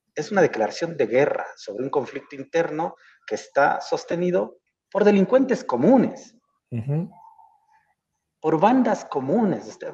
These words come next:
Speaker 1: aquí nos han metido el cuento de las bandas, eh, digamos, eh, del crimen superorganizado, de las bandas superarmadas. Tú mira las noticias de quienes han apresado desde la declaración de guerra hasta ahora.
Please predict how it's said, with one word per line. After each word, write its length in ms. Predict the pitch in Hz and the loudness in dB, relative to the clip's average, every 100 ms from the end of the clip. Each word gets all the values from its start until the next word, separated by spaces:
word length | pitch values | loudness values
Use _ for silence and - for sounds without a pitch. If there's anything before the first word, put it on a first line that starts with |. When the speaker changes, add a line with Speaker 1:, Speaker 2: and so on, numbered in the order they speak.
| - | -10
Speaker 1:
aquí 180 | - 202 | -6 -2
nos 160 | 202 | 0
han 120 | 208 | 2
metido 260 | 185 180 196 | 0 2 2
el 120 | 160 | 2
cuento 380 | - 185 185 156 | 4 2 2 0
de 80 | 113 | 0
las 220 | 107 110 | 0 0
bandas, 600 | 127 156 160 147 131 117 110 | 0 0 0 0 0 -2 -10
eh, 100 | 101 | -10
digamos, 640 | 101 120 131 123 101 - - - _ - _ _ | -8 -6 -6 -6 -10 -16 -20 -20 _ -20 _ _
eh, 500 | 107 101 98 95 98 | -10 -8 -6 -4 -4
del 180 | 107 113 | -4 -4
crimen 420 | - 143 143 131 | -2 0 2 0
superorganizado, 1200 | 110 120 117 110 101 98 98 - 135 151 147 127 | -4 -6 -2 -2 -2 -6 -8 -6 0 2 2 2
de 120 | 110 104 | 0 -2
las 180 | 101 | -6
bandas 320 | 104 120 117 - | -4 -4 -4 -6
superarmadas. 1040 | - 120 110 107 95 101 135 160 151 - - _ _ _ _ _ _ _ - - _ _ _ - | -8 -4 -4 -2 -6 -6 -4 -2 -6 -12 -20 _ _ _ _ _ _ _ -20 -20 _ _ _ -6
Tú 100 | 226 | 0
mira 200 | 262 226 | 4 4
las 180 | 151 113 | 4 2
noticias 460 | 107 175 - 104 | -6 -8 -4 -6
de 80 | 104 | -6
quienes 260 | - 151 - | -8 -6 -4
han 120 | 120 | -4
apresado 580 | 107 104 - 135 120 98 | -6 -8 -2 0 0 -2
desde 400 | 101 - - 104 | -8 -10 -8 -6
la 160 | 98 | -6
declaración 520 | 95 - 98 - 139 135 | -8 -8 -6 -4 -4 -2
de 80 | |
guerra 240 | 110 127 120 | 0 0 0
hasta 220 | - 123 | -4 0
ahora. 380 | 143 151 - | 0 0 -4